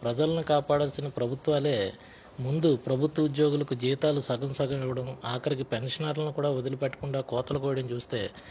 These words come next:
మరి ప్రైవేట్ సంస్థలు ఊరుకుంటాయా? వాళ్లకు ఒక ఆధారం దొరికింది. మొత్తం అంతా ఒకేసారి ప్రక్షాళన చేసి రాబోయే రోజుల్లో కరోనా కాకపోతే డరోనా వచ్చిన ఉద్యోగులతో ఇబ్బందులు లేకుండా వాళ్ళ సంస్థలకి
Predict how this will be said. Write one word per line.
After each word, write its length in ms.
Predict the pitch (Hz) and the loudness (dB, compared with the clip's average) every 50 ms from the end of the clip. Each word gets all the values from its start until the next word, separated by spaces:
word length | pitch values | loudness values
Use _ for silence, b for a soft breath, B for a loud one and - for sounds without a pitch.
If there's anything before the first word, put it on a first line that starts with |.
| B B B - | B B B -4
మరి 140 | 123 123 120 | -2 -2 -2
ప్రైవేట్ 380 | - - 120 123 143 151 147 | -2 0 2 4 4 4 4
సంస్థలు 380 | 143 - 151 147 139 - 143 143 | 2 0 -2 -2 0 0 2 2
ఊరుకుంటాయా? 580 | 139 135 135 - 135 127 135 131 131 131 135 143 - - - | 2 2 0 -2 -2 0 2 2 2 0 -2 -6 -8 -6 0
వాళ్లకు 420 | 117 117 131 135 143 135 - 143 131 | 2 4 6 6 4 4 4 2 2
ఒక 140 | 123 - | 4 4
ఆధారం 400 | 123 120 127 135 147 147 156 147 | 2 4 4 4 4 4 4 2
దొరికింది. 400 | 135 131 117 - 127 101 92 - - - - | 0 -2 -2 -4 -6 -8 -8 -10 -10 -6 -4
మొత్తం 360 | 131 131 131 131 - 175 165 | -2 -2 -2 2 4 4 4
అంతా 480 | 165 160 156 - 165 156 147 127 120 131 | 4 2 4 4 6 6 6 6 4 2
ఒకేసారి 560 | 139 139 120 - - 160 156 - 170 160 147 | 2 0 0 2 4 4 6 6 4 2 2
ప్రక్షాళన 560 | 135 - 139 127 - - - 151 151 151 143 | 2 0 -2 -2 0 2 2 2 2 2 0
చేసి 440 | 135 135 127 - - 135 117 107 107 | 0 0 0 0 0 0 0 0 -2
రాబోయే 480 | 113 120 120 131 135 143 156 156 156 156 | -2 0 0 0 4 4 6 6 6 6
రోజుల్లో 540 | 139 143 139 135 143 139 139 127 104 95 98 - - | 4 4 2 2 0 0 0 -2 -2 -4 -6 -4 -2
కరోనా 340 | 131 127 139 147 147 156 151 | 0 2 2 2 2 0 -2
కాకపోతే 480 | 147 143 143 139 139 - 147 139 156 | 0 0 0 -2 -2 -4 0 0 0
డరోనా 440 | 143 135 127 127 135 143 135 151 156 | 0 2 2 2 2 2 0 0 0
వచ్చిన 420 | 147 139 - - 131 131 127 110 104 - B B B B B B - | -2 -2 -2 -4 -6 -6 -6 -6 -8 -12 B B B B B B -4
ఉద్యోగులతో 680 | 131 123 120 123 151 156 156 151 156 151 147 - 160 151 | -4 -2 2 4 6 6 6 6 4 2 4 4 6 6
ఇబ్బందులు 500 | 147 131 123 127 143 147 147 147 147 139 | 6 4 2 0 0 2 2 2 4 4
లేకుండా 560 | 139 135 131 - - 131 123 123 120 117 131 - B B B B B B B B B B - - - | 2 0 0 -2 -4 -4 -4 -2 -4 -4 -6 -12 B B B B B B B B B B -18 -10 -6
వాళ్ళ 360 | 113 117 120 123 139 151 151 147 127 | 0 2 4 4 6 6 6 6 4
సంస్థలకి 680 | 107 - - 127 135 143 - - 170 156 156 - 143 | 2 0 -2 -2 -2 -4 0 2 2 2 4 2 0